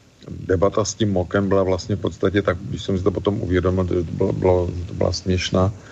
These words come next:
tak jsem, když už to tady opravdu vřelo, tak jsem z-, zorganizoval demonstraci před velvyslanectvím,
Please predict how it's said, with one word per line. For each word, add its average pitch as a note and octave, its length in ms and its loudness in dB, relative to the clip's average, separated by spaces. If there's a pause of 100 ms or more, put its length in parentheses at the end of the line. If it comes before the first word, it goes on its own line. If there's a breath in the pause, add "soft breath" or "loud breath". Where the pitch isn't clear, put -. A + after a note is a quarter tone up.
(220 loud breath)
tak - 140 0
jsem, A#2 340 2 (420)
když F2 260 0
už A2+ 100 4
to A2 80 4
tady A#2+ 180 0
opravdu A2 420 2
vřelo, F#2 520 2
tak F#2 180 -4
jsem G#2 260 0
z-, - 260 -10 (1500)
zorganizoval G2 680 4
demonstraci G2 680 0
před G2+ 200 -4
velvyslanectvím, F#2 1000 0